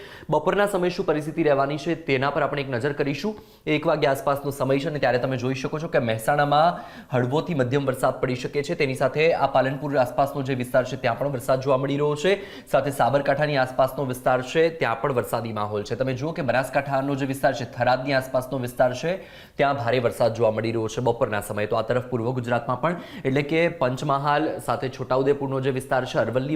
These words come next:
મહીસાગરનો જે વિસ્તાર છે, એમાં પણ વરસાદી માહોલ જોવા મળી રહ્યો છે. તેની સાથે દક્ષિણ ગુજરાતમાં પણ હળવાથી મધ્યમ વરસાદ પડી શકે છે. તો આ તરફ સૌરાષ્ટ્રમાં પણ ભાવનગર અને જે બોટાદ, અલંગ સહિતનો વિસ્તાર છે, ત્યાં પણ હળવોથી મધ્યમ વરસાદ વરસી શકે છે. તો આ જે કોસ્ટલ બેલ્ટ એરિયા છે, એટલે કે ઉના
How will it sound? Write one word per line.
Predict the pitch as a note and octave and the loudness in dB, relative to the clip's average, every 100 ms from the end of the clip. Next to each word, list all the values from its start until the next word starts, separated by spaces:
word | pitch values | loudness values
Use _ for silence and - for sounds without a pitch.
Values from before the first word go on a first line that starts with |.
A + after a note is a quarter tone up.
| A#2 | -2
મહીસાગરનો | C3 C3+ D3 D3+ C#3+ | -2 0 0 2 0
જે | C#3+ | 0
વિસ્તાર | C3 A#2+ C3+ | -2 0 0
છે, | C3 B2 | 2 -2
એમાં | A#2 | -2
પણ | C#3 | 0
વરસાદી | B2 A2+ B2+ B2+ | -2 -2 -2 0
માહોલ | A#2+ B2+ A#2+ | 0 -2 2
જોવા | B2+ | 2
મળી | A#2+ B2+ | 4 2
રહ્યો | B2+ C3 | 2 2
છે. | C3 F3+ F#3 - - _ | 2 0 0 -12 -20 _
તેની | D3+ C#3 | 0 0
સાથે | D3 C3+ D3 | 0 0 0
દક્ષિણ | B2 - E3+ | -2 0 0
ગુજરાતમાં | C3+ C#3+ D3 D3+ | 2 0 0 0
પણ | E3 | 0
હળવાથી | B2+ A2 B2 - F3 | 0 0 0 0 -2
મધ્યમ | B2 A2+ D3+ D#3 | -2 0 0 0
વરસાદ | A#2 - C3 | 0 0 0
પડી | A#2+ A#2 | 0 -4
શકે | - A2 G#2+ | -6 -10 -8
છે. | - - - - - - - | -6 -6 -8 -20 -20 -8 2
તો | C#3 | 4
આ | C#3 A#2+ | 4 4
તરફ | A#2 C3+ C3+ | 2 2 0
સૌરાષ્ટ્રમાં | B2 A#2 B2+ C#3 C3 | 0 0 0 2 0
પણ | C#3 B2 | 0 0
ભાવનગર | A2+ A2+ A#2+ C#3 D3+ | 0 0 0 0 0
અને | D3 A#2+ A2+ A#2+ C3 B2+ - - _ - | -2 -4 -2 0 -2 -4 -14 -20 _ -12
જે | A#2 C#3+ D3 C#3+ - | 0 0 0 -4 -8
બોટાદ, | C3+ C3 C3 A#2 G2 | 0 0 2 0 -2
અલંગ | - B2 C#3+ C#3+ | -2 2 2 2
સહિતનો | D#3 C3+ C#3+ | -2 0 0
વિસ્તાર | B2+ B2+ B2 | 0 0 -2
છે, | C3+ | 0
ત્યાં | B2 A#2 | -2 0
પણ | C#3 | 0
હળવોથી | B2 A#2 C3+ | 0 0 -2
મધ્યમ | C3 A2+ C3+ | -2 0 0
વરસાદ | A#2+ - C3 | 0 -2 -2
વરસી | B2+ C3 G#3+ | -2 -2 -2
શકે | F3 C#3 A2 | -4 -2 -2
છે. | A2 A2+ | 0 -2
તો | B2+ | 0
આ | - B2+ | 0 0
જે | D3+ | 0
કોસ્ટલ | D#3+ D3 E3 D3 | -4 -4 -2 0
બેલ્ટ | C3+ C3 | 0 2
એરિયા | A#2 A2 G#2 | 0 2 0
છે, | - | -2
એટલે | E2 - - - - C3+ | -12 -16 -20 -16 -4 -4
કે | D3 | -2
ઉના | C3+ C3 B2+ E3 | -2 0 2 0